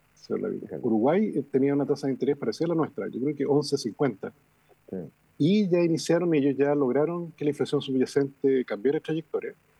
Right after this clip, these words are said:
Speaker 1: Y ayer se inició la baja de la tasa de interés en Uruguay. Cosa que en Chile probablemente debería ocurrir, eh,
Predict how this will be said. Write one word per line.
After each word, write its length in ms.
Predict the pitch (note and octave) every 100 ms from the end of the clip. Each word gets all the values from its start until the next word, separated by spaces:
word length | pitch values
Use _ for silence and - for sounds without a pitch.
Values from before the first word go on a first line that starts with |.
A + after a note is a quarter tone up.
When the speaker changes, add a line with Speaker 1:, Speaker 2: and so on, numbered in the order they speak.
| _ _ _ -
Speaker 1:
Y 200 | D#3 G3
ayer 280 | E3+ F3 -
se 100 | D#3
inició 260 | C#3+ F3
la 100 | F#3
baja 400 | F3+ F3+ - G3
de 100 | F3+
la 100 | D#3
tasa 260 | D3+ C#3 D3
de 60 |
interés 380 | C#3 C3+ C#3+ C#3
en 100 | C3+
Uruguay. 340 | B2 A#2 G#2+ F2 _ _ _ _ _ - _ _ _ -
Cosa 300 | G#3 - A#3
que 120 | D#3+
en 120 | B2
Chile 420 | - A3+ A#3 A#3+
probablemente 680 | A#3 F3+ F3 E3 D#3+ D#3+ E3
debería 360 | D3+ B2+ B2 C#3+
ocurrir, 400 | C3+ B2 C3 B2+
eh, 260 | A#2+ G#2